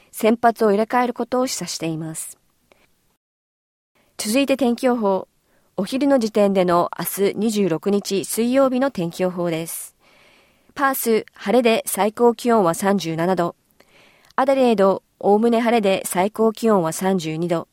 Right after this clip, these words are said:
メルボルン、曇りで最高気温は二十二度。ホバート、時々曇りで最高気温は二十一度。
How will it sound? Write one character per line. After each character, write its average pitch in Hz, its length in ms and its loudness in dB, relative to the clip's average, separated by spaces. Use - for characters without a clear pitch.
メ 196 140 2
ル 240 80 4
ボ 269 100 4
ル 233 200 2
ン、 - 140 -8
曇 190 220 4
り 247 140 0
で 220 240 2
最 214 260 0
高 240 220 2
気 233 180 0
温 202 140 4
は 165 100 0
二 185 160 0
十 175 180 -2
二 175 120 0
度。 170 240 -2
ホ 277 120 -2
バ 269 200 2
ー - 20 -8
ト、 196 300 2
時 190 220 -8
々 226 200 4
曇 226 220 2
り 240 100 0
で 196 280 2
最 196 260 0
高 226 220 -4
気 233 200 0
温 180 140 2
は 156 80 -2
二 175 140 0
十 170 160 0
一 156 200 -6
度。 175 200 0